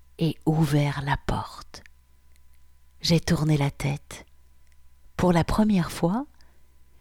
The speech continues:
j'ai découvert le visage de mes voisins, que j'avais entendu jouir chaque mardi à travers les murs trop fins. Comme eux, j'ai sorti une chaise, un plat, une assiette, et rejoint les habitants du quartier au milieu de la rue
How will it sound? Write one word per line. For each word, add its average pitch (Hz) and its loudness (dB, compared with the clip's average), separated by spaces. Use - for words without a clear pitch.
j'ai 175 6
découvert 226 8
le 175 6
visage 180 4
de 151 4
mes 156 6
voisins, 156 2
que 185 2
j'avais 180 6
entendu 175 2
jouir 180 2
chaque - -2
mardi 170 2
à 151 2
travers 156 2
les 151 0
murs 160 2
trop 160 -2
fins. - -8
Comme 165 10
eux, 196 8
j'ai 160 4
sorti 165 0
une 165 4
chaise, 240 2
un 175 10
plat, 185 2
une 165 6
assiette, - -2
et 214 8
rejoint 226 8
les 185 4
habitants 180 4
du 156 -2
quartier - 0
au 175 6
milieu 180 4
de 156 0
la 165 6
rue 156 4